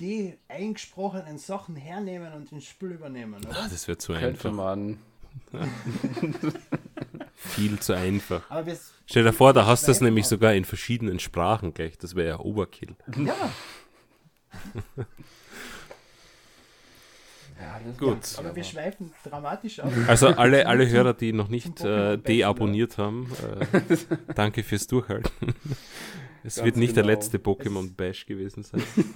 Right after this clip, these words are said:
Speaker 1: <laughs> Aber d-, das, was mir da grad auffällt, das war, glaub ich, das war eine Verwirrung beim ersten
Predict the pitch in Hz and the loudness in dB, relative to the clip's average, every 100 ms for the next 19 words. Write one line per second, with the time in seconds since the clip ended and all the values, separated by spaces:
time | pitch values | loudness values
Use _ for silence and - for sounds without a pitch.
0 | - - - - - - _ _ _ _ | -8 -8 -12 -12 -14 -16 _ _ _ _
1 | _ _ _ 139 151 - - - 143 147 | _ _ _ -14 -14 -16 -20 -18 -14 -12
2 | 143 165 160 143 131 123 175 - 220 - | -12 -12 -10 -10 -10 -12 -12 -12 -14 -14
3 | 143 135 156 214 196 - 135 - 151 - | -14 -12 -12 -12 -14 -18 -20 -16 -14 -14
4 | - 120 160 233 226 196 143 110 127 208 | -16 -12 -12 -10 -10 -10 -14 -16 -14 -14
5 | - 196 | -14 -16